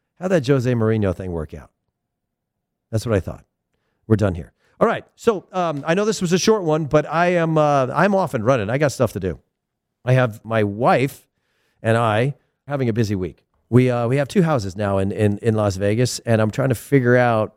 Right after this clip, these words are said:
how I'm gonna get the spoons and the utensils over there today, because we woke up this morning and we tried to cook or make breakfast for the kids, and, um, it's kinda hard to eat cereal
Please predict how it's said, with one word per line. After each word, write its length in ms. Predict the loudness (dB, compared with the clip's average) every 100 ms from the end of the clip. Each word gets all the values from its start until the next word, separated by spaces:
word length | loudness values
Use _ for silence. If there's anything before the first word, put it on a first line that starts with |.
| -4
how 360 | 0 4 4
I'm 160 | 2 0
gonna 180 | -2 -2
get 240 | 0 -4
the 80 | -4
spoons 760 | -12 -12 0 2 2 0 -4 -8
and 220 | -6 -4
the 60 |
utensils 580 | -4 -4 -4 -6 -4 -4
over 220 | -4 -4
there 160 | -6 -10
today, 400 | -12 -12 -12 -14
because 320 | -14 -8 -6
we 120 | -2 2
woke 240 | 2 2
up 80 | -4
this 180 | -6 2
morning 400 | 2 4 0 0
and 100 | -2
we 100 | -4
tried 240 | -2 -2
to 80 | -4
cook 260 | -2 -4 -4
or 180 | -2 0
make 220 | 2 0
breakfast 400 | 2 0 0 -8
for 80 | -6
the 80 | -10
kids, 400 | -2 0 0 -4 -4
and, 320 | 0 0 0
um, 340 | 0 0 -4 -8 _ _ _ _ _ _ _ _ _
it's 100 | _
kinda 220 | 0 0 2
hard 180 | -2
to 60 | -2
eat 180 | -6 -6
cereal 800 | -12 -2 0 2 0 -4 -12